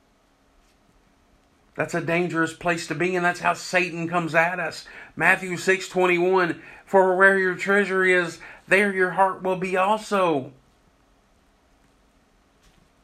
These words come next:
Man, do you treasure God? Do we treasure God? Do we see that around us, church? I, I don't. I see people pursuing these desires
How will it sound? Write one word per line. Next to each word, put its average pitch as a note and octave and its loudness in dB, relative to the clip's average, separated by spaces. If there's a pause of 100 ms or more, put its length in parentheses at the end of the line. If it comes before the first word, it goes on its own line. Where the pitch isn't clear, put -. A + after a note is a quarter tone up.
(520)
Man, G#3+ -2
do F#3+ -2
you D#3 0
treasure F#3+ -2
God? F3+ 2
Do E3 2
we G3+ -4
treasure G#3 -4
God? F#3+ 2
Do F3+ -2
we D#3+ -2
see A3+ -6
that G3+ 4
around F3 4
us, G#3+ -6
church? - -6 (1500)
I, - -10
I - -6
don't. F3+ -6 (1120)
I E3 0
see F3 -6
people F3 -4
pursuing E3+ -4 (400)
these E3 -6
desires D#3+ -2